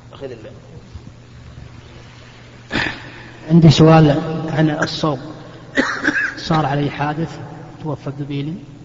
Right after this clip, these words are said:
Speaker 2: بعد ما توفى قبيلي جاء المرور وقرر حادث.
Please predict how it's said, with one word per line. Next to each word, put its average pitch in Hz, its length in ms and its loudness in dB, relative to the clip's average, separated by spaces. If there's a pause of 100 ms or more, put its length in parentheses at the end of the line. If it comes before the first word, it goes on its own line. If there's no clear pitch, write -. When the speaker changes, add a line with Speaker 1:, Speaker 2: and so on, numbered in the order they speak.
(640)
Speaker 2:
بعد 160 200 0
ما 165 160 4
توفى 160 320 0
قبيلي 160 400 -2
جاء 143 240 0
المرور 147 380 -2
وقرر 143 500 -6
حادث. 143 480 -2